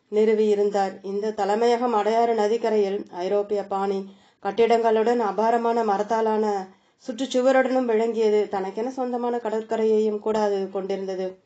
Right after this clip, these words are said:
இங்கேதான் லிட்பீட்டர் அவர்கள் நதியின் அருகில் சின்னஞ்சிறுவர்களாக இருந்த கிருஷ்ணமூர்த்தியையும் அவரது தம்பி நித்யாவையும் கண்டார். சிறுவன் கிருஷ்ணமூர்த்தியை சுற்றி இருந்த ஒளி பிம்பம் மிக தூய்மையாகவும் நற்பண்புகளுடனும் பிரகாசமாகவும் இருந்ததை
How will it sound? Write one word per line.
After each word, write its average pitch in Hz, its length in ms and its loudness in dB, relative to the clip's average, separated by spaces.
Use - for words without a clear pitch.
இங்கேதான் 202 420 0
லிட்பீட்டர் 247 600 -4
அவர்கள் 202 360 0
நதியின் 202 440 2
அருகில் 196 360 -2
சின்னஞ்சிறுவர்களாக 202 920 0
இருந்த 196 280 -2
கிருஷ்ணமூர்த்தியையும் 202 920 -2
அவரது 220 400 0
தம்பி 214 340 2
நித்யாவையும் 208 800 0
கண்டார். 190 500 -4
சிறுவன் 247 420 0
கிருஷ்ணமூர்த்தியை 220 800 2
சுற்றி 202 400 -8
இருந்த 202 260 -2
ஒளி 202 280 -2
பிம்பம் 196 420 -2
மிக 190 180 -2
தூய்மையாகவும் 214 840 2
நற்பண்புகளுடனும் 240 960 0
பிரகாசமாகவும் 214 840 -2
இருந்ததை 202 440 0